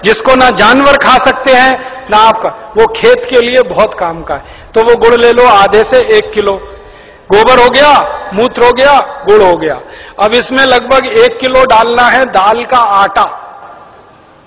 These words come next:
दाल है ना, दाल, अरहर की दाल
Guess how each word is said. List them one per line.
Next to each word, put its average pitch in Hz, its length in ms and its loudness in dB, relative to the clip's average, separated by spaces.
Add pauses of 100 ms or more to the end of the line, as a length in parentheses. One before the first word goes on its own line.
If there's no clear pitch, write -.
(800)
दाल 202 300 2
है 254 100 2
ना, 302 120 2
दाल, 214 400 0 (540)
अरहर 208 220 2
की 226 160 -4
दाल 208 440 2